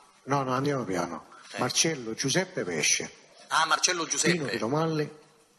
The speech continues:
Speaker 2: Ah, scusi, no, avevo capito
Speaker 1: Marcello
Speaker 2: male.
Speaker 1: Giuseppe Pesce.
Speaker 2: Sì.
Speaker 1: No.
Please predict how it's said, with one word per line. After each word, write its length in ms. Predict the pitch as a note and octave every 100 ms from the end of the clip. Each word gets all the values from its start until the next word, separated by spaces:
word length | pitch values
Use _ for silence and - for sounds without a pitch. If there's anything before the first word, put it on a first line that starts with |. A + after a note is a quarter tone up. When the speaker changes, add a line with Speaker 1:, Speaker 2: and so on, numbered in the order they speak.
| _
Speaker 2:
Ah, 140 | G#2+
scusi, 320 | G2+ - G#2+ A2
no, 100 | A#2
avevo 280 | A2+ B2+
capito 240 | B2+ C3+ -
Speaker 1:
Marcello 120 | F#3 E3+
Speaker 2:
male. 80 | C3+
Speaker 1:
Giuseppe 460 | C3 C#3 E3+ -
Pesce. 460 | A#2 G#2+ - - -
Speaker 2:
Sì. 220 | - G2+ F#2 - _ _ _ _ _ -
Speaker 1:
No. 400 | A2 G2+ -